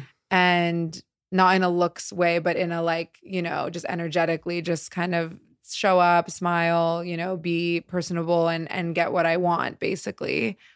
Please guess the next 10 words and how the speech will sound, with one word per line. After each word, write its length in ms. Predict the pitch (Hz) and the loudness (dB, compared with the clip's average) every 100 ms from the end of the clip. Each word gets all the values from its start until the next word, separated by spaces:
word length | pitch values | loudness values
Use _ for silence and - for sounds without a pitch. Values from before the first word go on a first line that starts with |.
| _ - | _ -12
This 80 | 175 | -4
is 40 | |
the 80 | 226 | -2
first 380 | - 202 196 - | 2 2 0 0
time 280 | 185 175 175 | 2 2 2
that 380 | 165 165 - | 2 0 -2
this 200 | 180 156 | -4 -4
is 140 | 180 175 | -4 -2
really 280 | 190 165 165 | 0 2 0
hard, 480 | 156 - - - | 0 -2 -4 -8